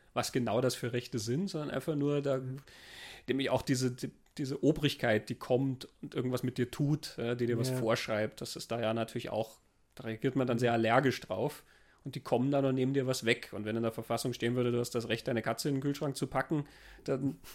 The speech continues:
Speaker 2: <laughs>
Speaker 1: und, und irgendwann kommen die Tierschützer und sagen mal, „Bitte packt's die Katze nicht in den Kühlschrank“, dann würden die auch so einen Aufstand machen.
Speaker 2: Ja.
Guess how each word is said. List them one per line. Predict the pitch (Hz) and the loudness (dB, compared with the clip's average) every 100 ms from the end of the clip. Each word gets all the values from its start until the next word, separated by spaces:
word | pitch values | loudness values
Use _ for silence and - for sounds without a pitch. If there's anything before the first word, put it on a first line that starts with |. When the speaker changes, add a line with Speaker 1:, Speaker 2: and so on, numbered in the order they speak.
| - | -10
Speaker 2:
<laughs> | - - | -10 -8
Speaker 1:
und, | - 147 143 - | -2 0 0 0
und | 180 | 0
irgendwann | 156 139 | 4 4
kommen | 127 135 | 6 2
die | 127 | 4
Tierschützer | 143 160 143 - 139 | 4 6 4 4 2
und | 127 123 | 4 4
sagen | 127 131 | 2 4
mal, | 123 | 2
„Bitte | 135 | 0
packt's | 127 127 - | 0 -2 -2
die | - | 0
Katze | 135 - 170 | 2 2 0
nicht | 131 | 2
in | 123 | 2
den | 113 | 4
Kühlschrank“, | 120 120 117 120 151 | 2 2 0 0 0
dann | 131 | 0
würden | 123 131 | 2 4
die | 131 | 4
auch | 127 165 | 4 6
so | |
einen | 160 | 4
Aufstand | 107 104 - 110 | 2 0 -2 -2
machen. | 107 107 135 | -4 -4 -4
Speaker 2:
Ja. | 117 | -4